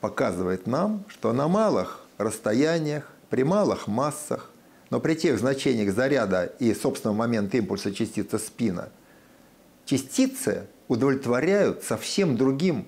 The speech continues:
уравнением, не классической механики, а механики квантовой, уравнением не Ньютона, того же самого Исаака Ньютона, не динамики Ньютона, а уравнением Шредингера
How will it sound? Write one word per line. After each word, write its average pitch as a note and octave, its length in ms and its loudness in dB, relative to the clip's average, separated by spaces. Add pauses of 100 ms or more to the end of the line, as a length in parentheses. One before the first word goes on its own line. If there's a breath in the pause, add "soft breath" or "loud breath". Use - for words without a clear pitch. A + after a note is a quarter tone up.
уравнением, G#2+ 600 0
не C3 80 2
классической C3 680 0
механики, G#2 800 -2 (120)
а A#2+ 140 -2
механики D#3 580 0
квантовой, G2 640 -2
уравнением G#2+ 680 0
не A#2+ 280 2
Ньютона, B2 680 0
того F#2+ 300 0
же F#2 120 -6
самого F2+ 340 -2
Исаака G2 320 -2
Ньютона, F#2+ 460 -4 (260 loud breath)
не A2 100 -2
динамики A2 520 0
Ньютона, G2 400 -4
а A#2 100 0
уравнением D3+ 280 2
Шредингера G#2+ 840 -2